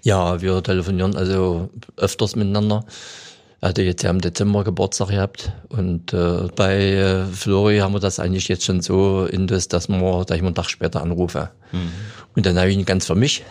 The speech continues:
Speaker 1: <laughs> Und dann können wir ein bisschen intensiver und netter, äh, über uns reden. Und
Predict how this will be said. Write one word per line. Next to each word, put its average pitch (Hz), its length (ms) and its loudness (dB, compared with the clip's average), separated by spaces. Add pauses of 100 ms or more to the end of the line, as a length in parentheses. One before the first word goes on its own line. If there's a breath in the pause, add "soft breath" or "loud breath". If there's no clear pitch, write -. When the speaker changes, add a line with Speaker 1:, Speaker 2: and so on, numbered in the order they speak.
Speaker 1:
<laughs> - 140 -6
Und 113 180 2
dann 120 80 4
können 160 240 0
wir 117 80 4
ein - 80 -6
bisschen 131 320 2
intensiver 107 640 2
und 104 140 4
netter, 107 320 4 (440 loud breath)
äh, 95 520 2
über 92 760 2
uns 95 300 -2
reden. 98 420 2
Und 87 420 -4